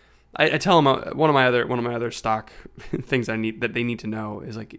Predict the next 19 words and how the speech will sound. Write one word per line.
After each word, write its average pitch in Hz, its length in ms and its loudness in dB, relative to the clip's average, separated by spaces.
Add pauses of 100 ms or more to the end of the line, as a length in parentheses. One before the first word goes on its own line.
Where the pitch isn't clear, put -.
(140)
every 123 240 2
other 113 160 0
cr-, - 160 -4
extracurricular 120 680 -4
activity 107 340 -4
you 104 120 -6
do 104 220 -6
wants 107 280 -6
to 110 100 -8
win 107 140 -2
a 104 60 -6
championship 104 840 -8
or, 101 440 -8 (1080)
you 127 140 -2
know, 101 300 -4 (1120)
put 143 120 10
on 120 80 2
a 113 60 -2
play 107 540 -2